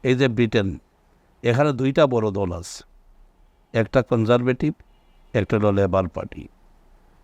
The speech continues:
এই যে কনজারভেটিভ দল এবং লেবার পার্টির বাইরে অনেক দলে নির্বাচন করে, এবারও আটানব্বইটা রাজনৈতিক দল নির্বাচন করছে, তার মধ্যে পঞ্চাশটার মতো রাজনৈতিক দল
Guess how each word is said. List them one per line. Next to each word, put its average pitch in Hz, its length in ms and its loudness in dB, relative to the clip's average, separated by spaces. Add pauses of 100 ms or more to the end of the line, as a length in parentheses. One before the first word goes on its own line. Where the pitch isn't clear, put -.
এই 117 80 -2
যে 120 80 4
কনজারভেটিভ 143 680 0
দল 104 340 0
এবং 101 280 -2
লেবার 107 300 0
পার্টির 107 320 -4
বাইরে 98 500 -2 (640)
অনেক 151 320 2
দলে 117 200 2
নির্বাচন 98 480 -4
করে, 110 300 -2
এবারও 156 500 0 (340)
আটানব্বইটা 123 840 0
রাজনৈতিক 98 580 0
দল 95 160 0
নির্বাচন 90 520 -4
করছে, - 360 -16 (540)
তার 127 160 4
মধ্যে 139 260 0 (100)
পঞ্চাশটার 147 540 -2
মতো 151 240 0
রাজনৈতিক 123 560 -2
দল 123 200 0